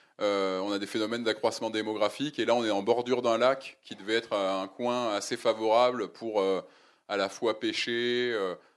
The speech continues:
attendre les troupeaux qui passent, et ça peut, ça peut être un phénomène, euh, voilà, de, de, de, de rivalité entre groupes et d'un groupe qui a voulu prendre, euh,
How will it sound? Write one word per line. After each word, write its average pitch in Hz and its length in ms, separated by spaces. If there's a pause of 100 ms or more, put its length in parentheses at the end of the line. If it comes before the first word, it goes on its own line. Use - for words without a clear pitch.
attendre 101 440
les 101 100
troupeaux 113 340
qui 110 160
passent, 127 400
et 101 60
ça 92 160
peut, 120 420
ça 95 160
peut 120 200
être 120 160
un 98 60
phénomène, 101 480
euh, 90 260 (440)
voilà, 107 220
de, 85 440
de, 82 200
de, 82 180
de 82 140
rivalité 107 720
entre 98 260
groupes 120 320
et 104 60
d'un 90 140
groupe 113 240
qui - 80
a 90 40
voulu 90 260
prendre, 104 400
euh, 87 140